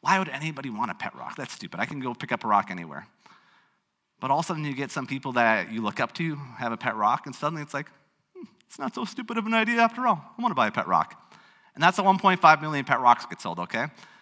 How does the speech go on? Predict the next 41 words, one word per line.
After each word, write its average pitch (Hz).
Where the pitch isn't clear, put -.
Because 156
all 143
of 180
a -
sudden 175
it 165
takes 165
a 165
few 196
people 180
that 175
buy -
one, 107
and 127
it -
might 156
be 160
somebody 160
that 143
you 175
look 175
up -
to 82
or 101
that 113
you 143
wanna 175
hang 160
out 170
with. -
Like, -
if -
it's -
cool 131
enough 123
for 95
them, -
I'm -
gonna 359
do 82
it. 69